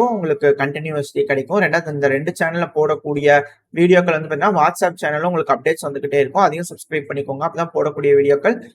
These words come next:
பார்த்தாச்சா இல்லையா அப்படின்றது உங்களால ட்ராக் பண்ணிக்க முடியும். உங்களோட சப்போர்ட் தொடர்ந்து இருக்கும்போது தான் இது போல தொடர்ந்து பதிவுகள் எனக்கும் போடணும்னு மோட்டிவேஷனா இருக்கும்.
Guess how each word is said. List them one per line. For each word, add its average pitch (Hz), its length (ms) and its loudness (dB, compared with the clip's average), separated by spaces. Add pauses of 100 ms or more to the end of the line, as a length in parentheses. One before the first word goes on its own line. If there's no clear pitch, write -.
(160)
பார்த்தாச்சா 160 460 4
இல்லையா 147 220 4
அப்படின்றது 143 340 -2
உங்களால 139 260 2
ட்ராக் 143 300 0
பண்ணிக்க 139 260 -8
முடியும். 143 340 -4
உங்களோட 214 320 8
சப்போர்ட் 220 320 4
தொடர்ந்து 208 360 6
இருக்கும்போது 190 460 2
தான் 233 240 2
இது 175 140 0
போல 180 160 4
தொடர்ந்து 170 320 -2
பதிவுகள் 151 340 2
எனக்கும் 160 360 -2
போடணும்னு 151 360 -2
மோட்டிவேஷனா 143 520 2
இருக்கும். 139 280 -4